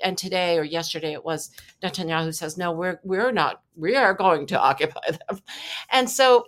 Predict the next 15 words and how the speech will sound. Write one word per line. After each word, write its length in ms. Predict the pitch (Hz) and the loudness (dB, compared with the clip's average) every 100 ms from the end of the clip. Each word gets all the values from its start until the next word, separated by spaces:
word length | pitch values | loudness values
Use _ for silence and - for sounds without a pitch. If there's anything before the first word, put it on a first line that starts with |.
| 277 | -2
you 100 | 302 | 2
know, 280 | 247 247 _ _ _ _ _ _ _ _ _ - | 2 2 _ _ _ _ _ _ _ _ _ 0
I 120 | 240 | 0
think 280 | 302 285 - | -2 -8 -8
either 300 | 247 302 320 | -6 -2 -2
the 180 | 302 247 | -2 -2
administration 1000 | 208 202 202 196 185 185 - 165 151 156 | -2 -4 -4 -6 -6 -4 -4 -6 -8 -8
is 160 | 180 160 | -10 -8
lying 800 | 160 170 214 226 156 139 185 196 | -6 -2 0 0 -2 -6 -8 -6
about 240 | 160 160 160 | 0 0 -2
the 80 | |
conversations 680 | 160 156 156 156 156 156 147 | -6 -4 -4 -6 -8 -10 -12
it's 160 | 143 151 | -12 -14
having, 640 | - 147 139 139 170 247 - _ _ _ _ | -6 -4 -4 -8 -12 -12 -14 _ _ _ _
or 300 | 220 226 220 | 2 6 6